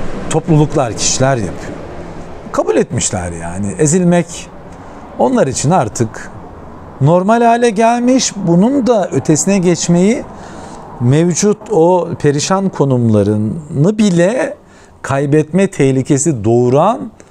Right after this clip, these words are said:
a, bir, e, gereksiz bir çıkış olarak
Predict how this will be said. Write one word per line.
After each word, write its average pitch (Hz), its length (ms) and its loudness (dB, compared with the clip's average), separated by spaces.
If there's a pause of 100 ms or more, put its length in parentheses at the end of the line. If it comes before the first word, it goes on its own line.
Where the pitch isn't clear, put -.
(500)
a, 117 220 0
bir, 175 280 2
e, 95 1120 -6
gereksiz 175 540 2
bir 175 100 2
çıkış 156 420 -2
olarak 87 560 -6